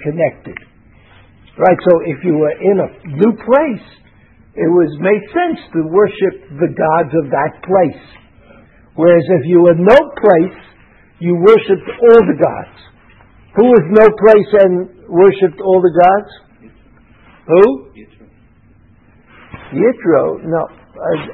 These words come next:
Speaker 1: he, it's true that he worshipped all the gods, but it wasn't because he was no place. It was because he was interested.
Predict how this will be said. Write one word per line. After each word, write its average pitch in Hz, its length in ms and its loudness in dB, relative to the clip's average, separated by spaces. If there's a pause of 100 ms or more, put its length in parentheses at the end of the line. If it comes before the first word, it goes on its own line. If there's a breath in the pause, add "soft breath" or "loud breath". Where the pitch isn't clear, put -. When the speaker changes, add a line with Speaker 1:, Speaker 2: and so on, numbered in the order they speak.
(200)
Speaker 1:
he, 175 400 -8
it's - 300 -10 (180)
true 240 400 0
that 156 80 4
he 156 160 -2
worshipped 190 480 2
all 180 160 0
the 170 80 -4
gods, 214 400 0
but 165 160 0
it 151 80 -4
wasn't 190 320 0
because 185 400 0
he 185 80 -4
was 165 160 -2
no 175 160 4
place. 190 520 2 (520 soft breath)
It 175 80 4
was 180 160 2
because 170 240 -2
he 170 80 -4
was 185 160 -6
interested. - 640 -6